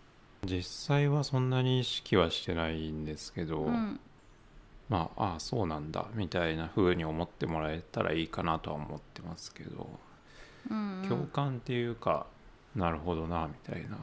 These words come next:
Speaker 2: うんうん。
Speaker 1: 「じゃあ自分はこう思う」とかって言われる方が面白いですけどね。
Speaker 2: うんうんうん。反論であっても。
Speaker 1: 反論、まあ、反論実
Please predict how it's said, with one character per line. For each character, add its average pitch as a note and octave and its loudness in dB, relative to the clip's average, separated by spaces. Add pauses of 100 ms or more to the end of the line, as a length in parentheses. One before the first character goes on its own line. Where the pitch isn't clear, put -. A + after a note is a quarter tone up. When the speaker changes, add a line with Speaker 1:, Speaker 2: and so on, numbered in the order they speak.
(280)
Speaker 2:
う B3 -2
ん B3 2
う B3 2
ん。 G3+ -6 (160)
Speaker 1:
「じ G#2 6
ゃ G#2 10
あ - 10
自 E2 2
分 F#2 4
は G#2+ 8
こ A2+ 6
う G#2+ 10
思 A2+ 6
う」 - 0
と - -6
か F2+ 6
っ - 4
て F2+ 0
言 E2+ 4
わ F2 4
れ F2 4
る F2 0
方 F2 4
が D2 2 (480)
面 E2 -2
白 E2 -2
い - 0
で D2 -4
す - -10
け - -6
ど - -10
ね。 - -6 (520)
Speaker 2:
う - -2
ん - -2
う G#3+ 0
ん - 0
う G#3 -2
ん。 E3+ -6 (540)
反 G#3+ 2
論 G3+ 2
で G3 2
あ G3 4
っ G3 -6
て - -8
も。 G#2+ -4
Speaker 1:
反 F2 0
論、 D#2+ -2
ま F#2 0
あ、 - -2
反 A2 -4
論 C3 0
実 A2 -8